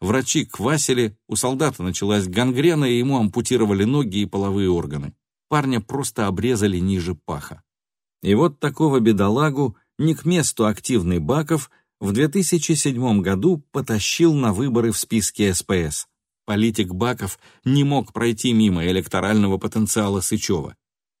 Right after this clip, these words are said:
Баков выплачивал парню пенсию, а агенты Бакова, заручившись согласием наивного солдата, вели за Сычёва блок в Ж Ж. Мария Гайдар возмутилась цинизмом и принялась воспитывать Бакова.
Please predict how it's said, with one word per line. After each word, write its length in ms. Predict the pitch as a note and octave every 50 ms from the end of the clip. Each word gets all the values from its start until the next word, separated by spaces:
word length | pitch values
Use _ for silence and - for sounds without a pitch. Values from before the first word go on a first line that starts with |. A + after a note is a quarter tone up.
| _ _ _ _ _ _ _ _
Баков 400 | G#2+ G2+ D3+ F3 E3 - E3 D#3
выплачивал 720 | D3 C#3+ D3+ D#3 - D#3 D#3+ D3+ - - D3 D3+ D3 C3
парню 400 | _ _ D3+ C#3+ C3+ C3+ C#3+ C#3
пенсию, 640 | C3 F3 F3 C#3 G#2+ D#2+ - - - G#1 B1 A#1 -
а 120 | - D#2+ F2+
агенты 380 | F#2 G#2 C#3+ F3+ E3 - A#2+
Бакова, 440 | G#2 G#2 G2+ F2 D#2 - - D2+ F2+
заручившись 580 | E2+ G#2 G#2+ A2+ A2 - B2 - - - G2+ -
согласием 640 | - A2+ A2 A2+ A#2 A2 F#2+ - - G2+ G2 G#2
наивного 420 | G#2+ A2+ A#2 A2+ G#2+ B2 A#2+ B2
солдата, 560 | A#2+ - C#3+ C#3+ D3 D3+ F#3 E3+ C#3+ C#3 A2+ - _ _ _ _ _ -
вели 280 | A#2+ D3+ F3 F3+ A2+
за 140 | A2+ A#2+ A#2+
Сычёва 520 | A2+ - - A#2 - - D3+ C#3 A#2+ A2
блок 420 | G#2+ G#2 F#2+ G2+ G#2 G#2 G2+ E2+ -
в 100 | F2 F#2
Ж 200 | F2 F2 G2 F#2
Ж. 260 | E2 D#2+ D2+ C2 - _ _ _ _ _ _ _ _ _ _ _ _ _ _ _ _ _ -
Мария 340 | G2+ G#2+ G#2+ A2+ G#2 G2
Гайдар 480 | F#2+ F2 G2+ F#2+ F#2+ F2+ F2+ A#2+ C#3 C#3
возмутилась 680 | A#2+ A2+ G#2+ G2 C3+ B2+ A2+ - D3 C#3 C3 A2+ - -
цинизмом 640 | - - A#2+ A2+ G#2+ B2 C3+ A#2+ A2 C3 B2 A#2 A2
и 40 | A2
принялась 460 | G#2+ A2 A2+ A#2+ A#2 B2 B2+ A#2 -
воспитывать 600 | G#2+ A#2 G#2+ - _ C#3+ C3 G#2+ F#2 E2+ F2+ E2
Бакова. 460 | D#2 E2 E2+ D#2 D2 - - - -